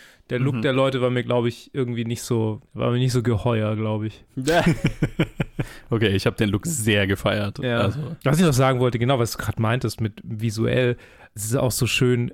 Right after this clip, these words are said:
Speaker 1: äh, die, die Matrix wird ja quasi, ist ja immer sehr grau dargestellt.
Speaker 2: Mhm.
Speaker 1: So mit diesem grau-grünlichen, äh,
Speaker 2: Grün, ja.
Speaker 1: mit dieser grün-grün, ja genau, diesem grünen, grünen, äh, Stich.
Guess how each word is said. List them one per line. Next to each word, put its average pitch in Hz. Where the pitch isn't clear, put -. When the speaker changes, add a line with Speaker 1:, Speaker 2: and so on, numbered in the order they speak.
Speaker 1:
äh, 139
die, 127
die 127
Matrix 120
wird 113
ja 117
quasi, 113
ist 131
ja 135
immer 139
sehr 110
grau 110
dargestellt. 110
Speaker 2:
Mhm. -
Speaker 1:
So 131
mit 117
diesem 113
grau-grünlichen, 117
äh, 113
Speaker 2:
Grün, 113
ja. 170
Speaker 1:
mit 120
dieser 117
grün-grün, 127
ja 131
genau, 110
diesem 107
grünen, 120
grünen, 113
äh, 113
Stich. -